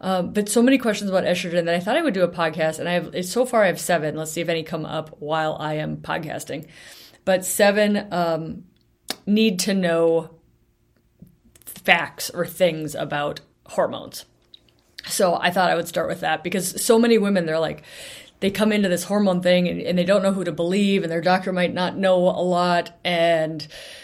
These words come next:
um, I actually, for those who don't know, I got into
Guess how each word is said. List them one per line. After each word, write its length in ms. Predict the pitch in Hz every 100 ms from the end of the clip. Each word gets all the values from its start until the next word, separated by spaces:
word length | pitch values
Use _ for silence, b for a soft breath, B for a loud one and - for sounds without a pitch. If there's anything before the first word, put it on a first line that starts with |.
| B -
um, 260 | 165 160 -
I 120 | 175
actually, 520 | 196 - 214 175 180
for 180 | - 202
those 220 | 214 220
who 100 | 202
don't 380 | 160 175 170 165
know, 320 | 165 160 170
I 160 | 165 175
got 280 | 190 180
into 760 | 170 175 180 - 190 165 165 165